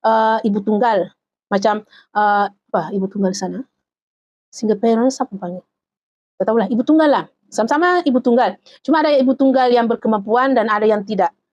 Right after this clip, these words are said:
Tapi tak sama, dia tak sama mendapat. Dan ada juga yang bukan ibu tunggal, maksudnya dia ada suami, ada anak, ada isteri, lengkap lah. Tapi tak berkemampuan, kadang-kadang itu pun tak dibagi.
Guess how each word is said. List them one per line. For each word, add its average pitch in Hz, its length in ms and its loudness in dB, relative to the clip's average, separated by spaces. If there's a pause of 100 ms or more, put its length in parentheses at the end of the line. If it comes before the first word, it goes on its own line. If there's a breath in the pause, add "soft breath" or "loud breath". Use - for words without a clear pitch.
(140)
Tapi 254 400 0 (800)
tak 214 160 -2
sama, 208 320 0 (240)
dia 233 80 -4
tak 220 160 0
sama 208 160 -2
mendapat. 202 320 -2 (1200 loud breath)
Dan 277 160 0
ada 269 240 0
juga 269 320 2
yang 254 240 2
bukan 294 400 -2
ibu 247 320 0
tunggal, 233 560 2
maksudnya 226 400 0 (240 loud breath)
dia 220 160 2
ada - 60 -2
suami, 240 260 2
ada 208 240 2
anak, 196 160 0
ada 196 220 0 (260)
isteri, 202 320 0 (160)
lengkap 214 400 0
lah. 247 80 -4 (320 loud breath)
Tapi 277 240 -2
tak 254 160 -2
berkemampuan, 247 640 -2
kadang-kadang 233 320 0
itu 226 400 -2
pun 277 80 4
tak 214 160 0
dibagi. 196 320 -4